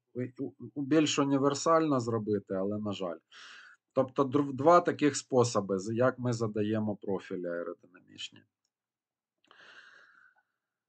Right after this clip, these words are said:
Отже, коли ми задали, е, скільки нам там, ну, нам треба як мінімум один профіль, щоб задати крило,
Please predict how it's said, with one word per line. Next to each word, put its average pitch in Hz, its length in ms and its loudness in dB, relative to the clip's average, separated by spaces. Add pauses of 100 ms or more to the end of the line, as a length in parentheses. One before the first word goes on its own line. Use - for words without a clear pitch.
(480)
Отже, 120 560 4 (420)
коли 160 300 6
ми 160 160 4
задали, 143 680 6 (120)
е, 113 840 2
скільки 123 460 -4
нам 117 220 2
там, 117 220 0
ну, 156 120 2
нам 156 280 8
треба 139 340 8
як 127 160 6
мінімум 131 480 2
один 113 280 0
профіль, 135 440 2
щоб 104 240 -4
задати 113 480 0
крило, 107 500 -4